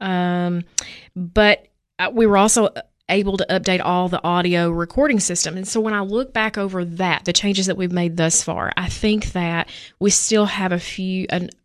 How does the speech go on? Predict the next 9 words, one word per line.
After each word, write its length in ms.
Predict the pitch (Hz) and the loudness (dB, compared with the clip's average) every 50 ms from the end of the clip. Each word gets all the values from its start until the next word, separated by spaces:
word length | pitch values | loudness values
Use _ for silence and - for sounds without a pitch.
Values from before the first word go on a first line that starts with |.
| - - - | -14 -8 -6
a 60 | - | -4
little 220 | 196 196 226 240 | 0 2 2 2
bit 140 | 233 247 - | 2 0 -2
more 360 | 208 208 208 208 208 202 196 202 _ _ _ _ _ _ _ _ _ _ - | -2 -4 -4 -4 -4 -6 -8 -12 _ _ _ _ _ _ _ _ _ _ -12
ways 420 | - 190 190 180 180 180 180 175 | -8 -2 0 0 2 2 0 -2
to 280 | - - - - - 185 | -4 -10 -10 -6 -6 -4
go 240 | 170 160 165 - - | -4 -4 -4 -4 -6
for 140 | - - 170 | -8 -6 -4
that. 300 | 165 156 - - - | -4 -2 -2 -2 -4